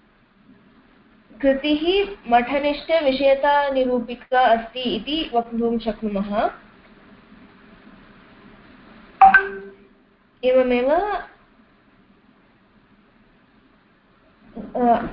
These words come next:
आत्मनिष्ठद्वेषः अपि समानरीत्या,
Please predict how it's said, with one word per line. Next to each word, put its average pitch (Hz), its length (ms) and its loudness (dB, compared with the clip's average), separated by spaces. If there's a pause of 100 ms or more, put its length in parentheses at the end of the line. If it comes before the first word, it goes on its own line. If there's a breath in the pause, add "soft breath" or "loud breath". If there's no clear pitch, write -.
आत्मनिष्ठद्वेषः 254 2500 0 (1300)
अपि 294 320 -2
समानरीत्या, 247 1000 0